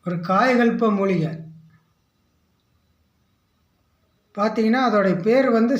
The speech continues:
சிவகரந்தை. நம்ம உடலை மிகவும்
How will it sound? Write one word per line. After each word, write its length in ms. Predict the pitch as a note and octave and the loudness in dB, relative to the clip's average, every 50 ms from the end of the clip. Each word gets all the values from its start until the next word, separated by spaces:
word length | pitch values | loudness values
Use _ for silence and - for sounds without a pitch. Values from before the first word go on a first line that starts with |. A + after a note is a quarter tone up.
| - - | -2 -2
சிவகரந்தை. 800 | G#3+ A3 B3+ C4 A#3 A#3 A3 G3+ F#3+ F3+ D#3+ D3 - - - - - - - - _ _ _ _ _ _ _ _ _ _ _ _ | 0 0 2 2 2 2 2 2 0 0 0 -2 -4 -6 -12 -16 -20 -20 -20 -20 _ _ _ _ _ _ _ _ _ _ _ _
நம்ம 220 | F3 E3+ F3 E3+ E3+ | -6 -4 -2 -2 0
உடலை 760 | E3 F3+ G#3 G#3+ B3 B3 A#3 A#3 A3 A#3+ C#4 - - - - - - _ _ _ _ _ _ _ _ _ _ _ _ _ _ | 0 -2 -2 0 0 0 2 0 0 0 -2 -4 -8 -14 -18 -20 -20 _ _ _ _ _ _ _ _ _ _ _ _ _ _
மிகவும் 720 | D#3+ F3 G#3 G3+ A3 B3 B3+ B3+ B3+ B3 G#3 - - - | -4 -2 -2 0 0 0 0 2 0 0 -2 -4 -8 -14